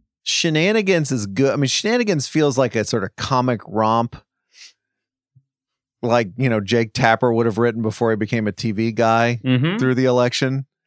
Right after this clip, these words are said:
Speaker 1: I'm trying to think.
Speaker 2: Trumpisms.
Speaker 1: <laughs> We're gonna work on it. Any, any suggestions for the title of the twenty twenty campaign book? Write us at the Press Box Pod. We would love to get them. David, special guest on this edition of the show, Reeves Weideman.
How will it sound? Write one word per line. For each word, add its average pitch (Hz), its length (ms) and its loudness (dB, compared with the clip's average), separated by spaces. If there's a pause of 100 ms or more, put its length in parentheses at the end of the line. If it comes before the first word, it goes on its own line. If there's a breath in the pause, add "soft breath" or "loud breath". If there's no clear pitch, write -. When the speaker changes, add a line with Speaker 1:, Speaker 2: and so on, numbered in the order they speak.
(640)
Speaker 1:
I'm - 60 -14
trying 285 260 2
to 269 80 0
think. 127 360 2
Speaker 2:
Trumpisms. 165 440 -6 (420)
Speaker 1:
<laughs> - 1000 -2 (1200 loud breath)
We're 202 200 4
gonna 247 140 4
work 185 240 4
on 110 120 2
it. 104 80 -2
Any, 170 240 2
any 180 180 2
suggestions 127 880 0 (200)
for 131 220 -2
the 120 140 -4
title 139 540 0
of 101 100 -4
the 110 60 -6
twenty 113 260 -4
twenty 113 240 -4
campaign 104 400 -2
book? 80 300 -10 (800)
Write 123 220 2
us 95 140 -4 (100)
at 123 160 2
the 107 80 -2
Press 107 220 -2
Box 92 200 -4
Pod. 62 400 -6 (200)
We 131 140 0
would 113 140 0
love 104 220 0
to 95 60 -6
get 90 180 -6
them. 87 220 -14 (720 soft breath)
David, 170 240 4
special 196 360 2
guest 190 300 2
on 165 100 4
this 165 160 2
edition 156 360 2
of 135 60 2
the 131 80 2
show, 156 220 2
Reeves 165 480 2
Weideman. 147 540 2